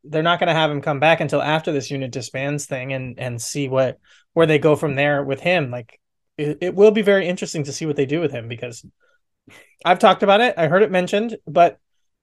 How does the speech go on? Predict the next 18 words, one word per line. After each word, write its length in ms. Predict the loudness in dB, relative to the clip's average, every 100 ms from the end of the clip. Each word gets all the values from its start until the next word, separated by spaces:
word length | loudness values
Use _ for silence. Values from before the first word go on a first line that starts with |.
| _
it's, 180 | -2 6
like, 260 | 6 4 _ _ _ _ _ _
the 120 | -2 2
closest 460 | 4 4 2 -4
thing 240 | -2 -2 -2
to 100 | 0
A-, 500 | 0 0 -2 -2 -2
Akira 320 | 2 4 4
Tozawa, 800 | 2 2 4 6 6 4 2 -2 -10 -6
like, 400 | -6 -6 -10 _ _ _ _
excursion 540 | -4 -2 -2 -2 -2
that 120 | -6 -4
he's 200 | -6 -2
gone 240 | 0 0
on, 320 | -2 -10 -16 _
which 220 | -12 -8
is, 180 | -10 -8
like, 240 | -10 -10